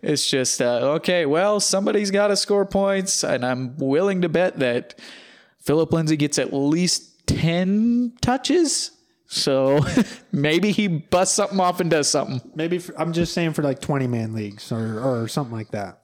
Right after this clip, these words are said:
Speaker 2: Okay.
Speaker 1: Well, yeah, I mean, in a twenty person league, you're gonna have to draft <laughs> probably all of 'em,
Speaker 2: Probably,
Speaker 1: but
Speaker 2: yeah. Well, so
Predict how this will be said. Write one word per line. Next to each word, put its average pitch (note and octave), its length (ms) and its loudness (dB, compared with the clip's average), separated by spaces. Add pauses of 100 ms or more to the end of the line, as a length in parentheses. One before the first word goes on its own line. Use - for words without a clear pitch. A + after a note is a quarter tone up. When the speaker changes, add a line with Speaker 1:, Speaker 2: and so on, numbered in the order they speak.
(100)
Speaker 2:
Okay. G#2 300 -10
Speaker 1:
Well, C3+ 420 -4
yeah, B2+ 300 -4
I A2+ 60 -4
mean, A3 200 0
in D3 140 -2
a C#3 80 -4
twenty B2+ 320 -2
person A#2+ 360 -2
league, B2 220 0
you're B2+ 100 0
gonna A#2+ 160 0
have B2 220 -2
to - 80 -2
draft - 400 -2 (400)
<laughs> - 380 -18
probably C3+ 640 2
all C#3 300 2
of B2 100 -2
'em, A#2+ 140 -2
Speaker 2:
Probably, B2 320 -8
Speaker 1:
but B2+ 80 2 (160)
Speaker 2:
yeah. - 20 -20 (160)
Well, D#3 300 0
so C#3+ 400 -2